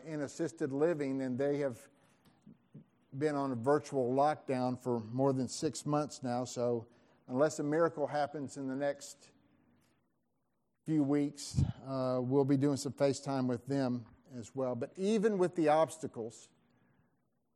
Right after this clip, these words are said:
that we face, Thanksgiving Day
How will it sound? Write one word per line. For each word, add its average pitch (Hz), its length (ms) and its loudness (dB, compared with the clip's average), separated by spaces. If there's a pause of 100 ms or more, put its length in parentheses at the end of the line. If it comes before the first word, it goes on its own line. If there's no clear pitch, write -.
(260)
that 135 160 0
we 139 160 4
face, 131 680 2 (920)
Thanksgiving 165 680 -2
Day 147 380 -2